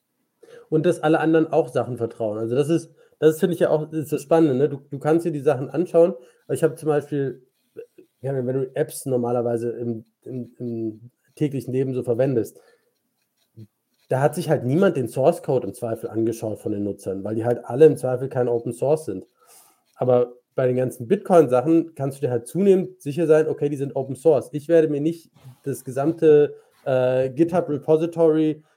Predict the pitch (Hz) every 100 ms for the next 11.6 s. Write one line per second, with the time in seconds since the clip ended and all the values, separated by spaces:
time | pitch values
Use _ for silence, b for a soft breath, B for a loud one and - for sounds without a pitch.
0 | b 151 135 131 123 123 120 139 160 165
1 | 156 151 139 131 - - - 143 139 143
2 | 139 131 131 - - 147 180 202 - -
3 | _ 139 120 139 - 131 131 143 196 277
4 | _ _ _ _ _ _ _ 139 135 127
5 | - _ _ 143 143 156 151 147 156 -
6 | - 196 214 143 135 160 147 151 151 196
7 | - 151 151 143 135 170 156 135 160 -
8 | 127 175 202 143 165 139 131 - 170 135
9 | 156 - 160 - 170 175 - 127 135 139
10 | 135 127 127 123 147 156 139 135 165 -
11 | 165 - 107 101 143 -